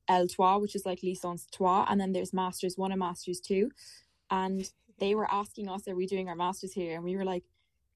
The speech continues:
"No, we have to go back to do fourth year." And they were like, "What?" 'Cause we were trying to explain to them that,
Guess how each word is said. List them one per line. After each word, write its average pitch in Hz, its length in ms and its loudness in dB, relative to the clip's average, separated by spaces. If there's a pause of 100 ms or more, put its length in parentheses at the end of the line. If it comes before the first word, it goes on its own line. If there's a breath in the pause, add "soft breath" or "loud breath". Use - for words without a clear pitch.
(240)
"No, 226 300 2
we 208 160 6
have 269 100 -2
to - 80 -6
go 233 100 2
back 220 240 4
to - 100 -10
do 214 120 -2
fourth 262 320 -2
year." 196 140 0
And 180 140 -2
they 190 100 -2
were 196 80 -4
like, 190 200 -4
"What?" 196 280 -4
'Cause 214 200 -8
we 220 120 -6
were 240 100 -2
trying 240 220 -4
to 233 60 0
explain 202 340 -2
to - 80 -10
them 196 260 4
that, 165 260 0